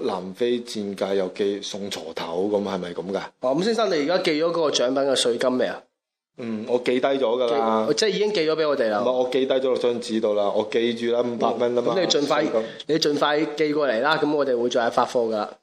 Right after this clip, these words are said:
Speaker 1: 我記咗啦，我睇吓你哋
Speaker 2: 記咗啦。
Speaker 1: 係咪，係咪記得呢個環節啫嘛？
Speaker 2: 哦。
Speaker 1: 係啦，我試吓你哋專唔專業啊？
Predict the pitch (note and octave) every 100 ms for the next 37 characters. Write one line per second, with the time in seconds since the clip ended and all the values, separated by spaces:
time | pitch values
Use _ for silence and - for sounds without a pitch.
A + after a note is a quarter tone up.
0 | _ B2 - D#3+ D#3+ D#3 E3+ E3 D3+ D3
1 | C3+ C3+ C#3+ D3 D3 D3 D3 B2+ A#2+ A2+
2 | - - - - B2 B2 A#2+ B2 B2 -
3 | - _ B2 B2 B2+ C3+ C#3 D#3 D#3 D#3
4 | C3+ A#2 A2 A2 A#2+ C#3 C3+ B2 A#2+ A#2
5 | A2+ G#2+ G#2 G#2+ _ A#2+ A2+ A2 G#2+ G#2
6 | G#2 C3 - D3+ D#3 D#3 D#3+ D3+ D3 F#3+
7 | D#3 E3 D#3+ C#3 C#3 C3 A#2 G2 -